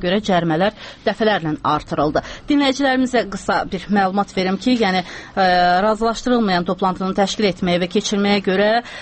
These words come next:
fiziki şəxslər min beş yüz manatdan üç min manata kimi cərimə oluna bilərlər, yaxud da ki, iki yüz qırx saata kimi ictimai işlər və on beş günə kimi inzibati həbs tətbiq oluna bilər. E, vəzifəli şəxslər üçün bu məbləğ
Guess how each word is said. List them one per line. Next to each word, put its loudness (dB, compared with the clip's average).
fiziki -2
şəxslər 0
min 4
beş 0
yüz -6
manatdan 0
üç -2
min 0
manata 2
kimi 0
cərimə 0
oluna 2
bilərlər, 2
yaxud -2
da 2
ki, -2
iki 0
yüz 0
qırx -2
saata 0
kimi -2
ictimai 0
işlər 0
və 2
on 0
beş -2
günə 0
kimi 0
inzibati -2
həbs -2
tətbiq -2
oluna 2
bilər. 0
E, 2
vəzifəli 0
şəxslər 0
üçün -2
bu 2
məbləğ 0